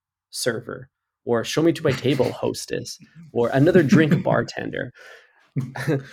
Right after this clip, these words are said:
Speaker 1: "Uh, take these away, dishwasher," <laughs> you know? It might, it, like, it kinda loses a little bit of its, uh, pizzazz. It almost is almost,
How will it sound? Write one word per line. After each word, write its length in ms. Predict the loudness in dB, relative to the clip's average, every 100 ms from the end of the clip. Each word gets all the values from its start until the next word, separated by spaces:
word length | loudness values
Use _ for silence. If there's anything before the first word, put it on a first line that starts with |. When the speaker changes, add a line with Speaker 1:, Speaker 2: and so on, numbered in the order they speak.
| -20 -6
Speaker 1:
"Uh, 80 | -4
take 240 | 0 0 0
these 160 | 2
away, 280 | 2 4 2
dishwasher," 720 | 2 -4 -6 -8 -8 -8 -4
<laughs> 120 | -2
you 180 | 0 2
know? 300 | 2 0 -4 -10 -20 -20 -20 _ _ -6
It 100 | -2
might, 280 | 0 0 -4
it, 280 | -6 -8 -2
like, 320 | 0 0 -6 -18 _ _ _ -14
it 100 | -6
kinda 200 | -4 0
loses 460 | 2 2 0 -2
a 80 | 2
little 240 | 2 2
bit 160 | 0 -2
of 160 | -4 -6
its, 240 | -6 -6
uh, 220 | -6 -8
pizzazz. 720 | -10 -8 -8 -6 -6 -8 -6 -2
It 120 | 2
almost 280 | 2 2 0
is 140 | 0
almost, 480 | -2 -4 -6 -12